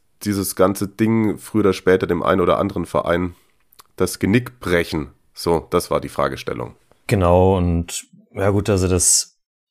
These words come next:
Speaker 2: ob es einem, ob es den Vereinen früher oder später das Genick bricht, die Frage stellt sich ja eigentlich schon seit zwanzig Jahren. Bisher ist das nicht passiert, nicht mal durch Corona, weil dann, äh, kurzfristig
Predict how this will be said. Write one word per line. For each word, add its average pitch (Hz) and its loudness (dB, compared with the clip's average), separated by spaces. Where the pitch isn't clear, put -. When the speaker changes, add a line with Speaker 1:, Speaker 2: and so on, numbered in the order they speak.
Speaker 2:
ob 101 -6
es 107 -2
einem, 107 2
ob - -6
es 98 -4
den 98 0
Vereinen 104 0
früher 107 0
oder 98 4
später 92 -4
das 95 0
Genick 104 -2
bricht, 104 -2
die 95 -4
Frage 95 0
stellt 95 -4
sich 95 -6
ja 104 -2
eigentlich 95 -2
schon 98 -4
seit 90 -2
zwanzig - -6
Jahren. 98 -4
Bisher 104 4
ist 98 0
das 98 -2
nicht 101 -2
passiert, 131 2
nicht 104 -2
mal 107 2
durch 98 0
Corona, 117 2
weil 90 2
dann, 87 0
äh, 82 -4
kurzfristig - -6